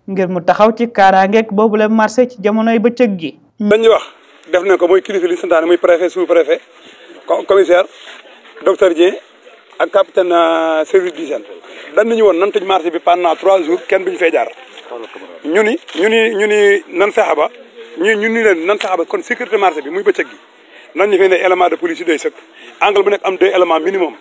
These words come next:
Speaker 2: Mais bi ñu xëy see xool marché bi kenn commerçant yëpp toog seen kër kenn xëy siwul. La ca manqué mooy élément de police ñoo ñëwul ci marché pour surveiller.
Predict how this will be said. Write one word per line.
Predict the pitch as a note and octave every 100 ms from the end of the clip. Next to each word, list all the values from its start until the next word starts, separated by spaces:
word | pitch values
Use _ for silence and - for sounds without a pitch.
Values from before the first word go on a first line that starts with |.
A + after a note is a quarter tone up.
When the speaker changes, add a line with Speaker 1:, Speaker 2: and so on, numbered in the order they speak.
| _ _ - - D3+
Speaker 2:
Mais | G3+
bi | A3
ñu | C4
xëy | B3+ A#3+
see | F#3+ F3+
xool | G#3 F#3
marché | G3 F#3+
bi | E3
kenn | - G#3+
commerçant | G#3+ G3 F#3
yëpp | G#3
toog | A3 -
seen | G3+
kër | F3+ D3
kenn | A3
xëy | A#3 F#3
siwul. | D#3+ A#2+ - - - - - -
La | G#3
ca | B3+
manqué | A#3 A#3 G#3
mooy | F#3+ F3
élément | A3 G#3+
de | G3+
police | G3+ E3
ñoo | G#3
ñëwul | G#3+ F#3+
ci | G3
marché | G#3 E3+
pour | -
surveiller. | - E3+ D#3 A#2